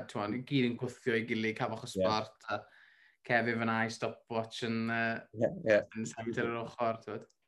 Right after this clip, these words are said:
Speaker 2: Ond be amdana ti ni ar y gefndir di ar ran rhedeg? Achos eto, ma', ma', ma' 'na u-, dwi'n, gynna un cof o un pod lle oedden ni'n traf-, o' ti'n trafod dy daith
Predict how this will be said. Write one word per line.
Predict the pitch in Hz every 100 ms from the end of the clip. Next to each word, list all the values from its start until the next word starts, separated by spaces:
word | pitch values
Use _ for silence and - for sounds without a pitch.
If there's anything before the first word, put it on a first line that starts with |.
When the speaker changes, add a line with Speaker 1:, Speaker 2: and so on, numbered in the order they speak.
| -
Speaker 2:
Ond | -
be | 185
amdana | 180 196 190
ti | 208 196
ni | 135
ar | 120 120
y | 120
gefndir | 135 127 123 117
di | 143
ar | 120
ran | 107 101
rhedeg? | 104 95 98 90
Achos | 101 107 - -
eto, | 117 117
ma', | 120 120
ma', | 127 - _
ma' | 135
'na | 143
u-, | 170 170 -
dwi'n, | 160 165
gynna | 156 165 170
un | 170 175 170 _
cof | - 170 135 127
o |
un | 135 131 127
pod | 127 110 -
lle | 110
oedden | 110
ni'n | 110 120
traf-, | 117
o' | - 120
ti'n | 113 -
trafod | 120 113 110 - - _ _ -
dy | 104
daith | 110 113 -